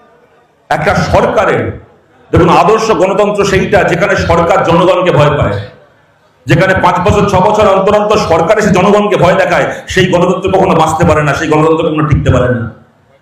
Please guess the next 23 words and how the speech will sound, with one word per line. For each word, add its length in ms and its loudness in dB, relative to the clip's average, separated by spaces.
তাই 100 0
আমরা 240 2
দেশকে 320 0
ভালোবাসি, 640 0
আমরা 240 2
দেশের 280 2
গণতন্ত্রকে 520 2
ভালোবাসি, 440 0
সেই 220 0
কারণেই 360 0
আমরা 180 0
চাই 180 0
এই 140 2
রাষ্ট্রের 500 2
তার 180 2
নিজের 300 2
নাগরিককে 480 0
ভয় 280 2
দেখানোর 560 -2
এই 120 2
রাজনীতি 480 2
বন্ধ 200 2
হোক 320 -2